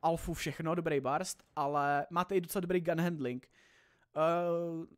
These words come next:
například v porovnání s padesát sto dvacítkou, kterou jsem teďka na streamech hrál docela dost, snažil jsem se zvednout staty na tři tisíce průměr, což se mi povedlo naštěstí, eh, tak ten gun handling je úplně skvělej, když doměříte, trefujete, kruh je malej, i když s-, točíte pod voskem věží, tak ten kruh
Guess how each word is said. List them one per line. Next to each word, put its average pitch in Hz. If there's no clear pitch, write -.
například 208
v -
porovnání 220
s -
padesát 214
sto -
dvacítkou, 190
kterou 196
jsem 196
teďka 190
na 180
streamech 190
hrál 180
docela 180
dost, 151
snažil 156
jsem 160
se 170
zvednout 160
staty 175
na 165
tři -
tisíce 208
průměr, 175
což -
se -
mi 151
povedlo 202
naštěstí, 147
eh, 147
tak 160
ten 185
gun 180
handling 170
je 160
úplně 151
skvělej, 151
když 143
doměříte, 175
trefujete, 175
kruh 180
je 185
malej, 151
i 175
když 185
s-, -
točíte 185
pod 175
voskem 170
věží, 147
tak 143
ten 160
kruh 160